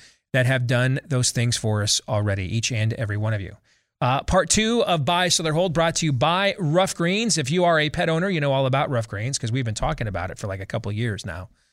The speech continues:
on the show. It's the supplement powder that you, uh, put into your pet's food, and with that one simple act, you've probably restored the vast majority of vitamins, minerals, and nutrients your pet needs that was stripped out of their food, uh, before it ever left the factory. Same thing they do with people food.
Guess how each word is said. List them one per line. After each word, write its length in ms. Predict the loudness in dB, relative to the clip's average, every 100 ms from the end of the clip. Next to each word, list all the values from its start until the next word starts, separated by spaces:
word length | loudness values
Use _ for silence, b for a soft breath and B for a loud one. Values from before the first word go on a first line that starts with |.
| _ _ -2
on 220 | 0 2
the 80 | 2
show. 300 | 2 2 2
It's 100 | 2
the 60 | 4
supplement 400 | 4 4 0 2
powder 240 | 2 2
that 180 | 0 0
you, 220 | 0 -2 B B B -2
uh, 160 | -2
put 160 | 2 2
into 220 | 2 2
your 100 | 0
pet's 320 | 0 0 0
food, 320 | -2 0 0 0
and 60 |
with 100 | -2
that 220 | 0 0
one 420 | 0 2 2 2 0
simple 360 | 0 0 -2 -2
act, 400 | -6 -6 -8 -14 _ _ _ _ -4
you've 160 | -4
probably 360 | 0 0 2 2
restored 500 | 2 0 2 0 0
the 60 | 0
vast 400 | 0 2 0 0
majority 400 | 0 0 2 0
of 100 | 0
vitamins, 440 | 0 0 0 -2
minerals, 320 | 0 0 0
and 100 | 0
nutrients 440 | 0 -2 -2 -2 -2
your 100 | -2
pet 240 | -2 0
needs 320 | 0 0 0
that 120 | -2
was 140 | 0 0
stripped 280 | 0 0 2
out 160 | 2
of 80 | 2
their 100 | 0
food, 340 | -2 -4 -4 B B B _ -4
uh, 180 | -2 -2
before 380 | -2 0 2
it 40 | 2
ever 140 | 4
left 160 | 2 0
the 80 | 0
factory. 460 | 0 0 -6 -6
Same 220 | -2 -2 -2
thing 140 | 0
they 80 | 2
do 120 | 2
with 120 | 2
people 240 | 0 0 -2
food. 280 | -2 -6